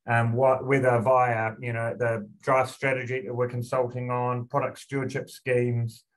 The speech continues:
recycling, proposed container return scheme, you know, the focus of our waste minimisation and plastics innovation funds.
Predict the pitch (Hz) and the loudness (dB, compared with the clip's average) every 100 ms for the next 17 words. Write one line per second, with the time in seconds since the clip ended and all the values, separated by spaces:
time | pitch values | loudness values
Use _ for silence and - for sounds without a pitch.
0 | - 135 135 143 127 - 127 123 120 120 | -4 -2 2 2 2 0 0 0 0 -4
1 | 120 107 131 127 123 117 120 127 120 120 | -8 -2 0 2 -2 -6 -4 -2 -4 -6
2 | 147 151 147 143 143 135 131 123 - - | -4 -4 -4 -4 -4 -4 -4 -8 -12 -20
3 | - - 127 127 127 - 147 147 127 135 | -20 -2 0 2 0 2 2 2 -2 0
4 | 123 123 131 131 - 127 123 123 123 123 | 2 2 2 0 -2 -6 -2 -2 0 -2
5 | 120 123 120 143 131 120 139 127 123 127 | -2 -6 -8 -4 -4 -2 -2 -4 -8 -4
6 | 123 135 139 147 147 175 214 - | 0 0 -2 -4 -2 -2 -4 -12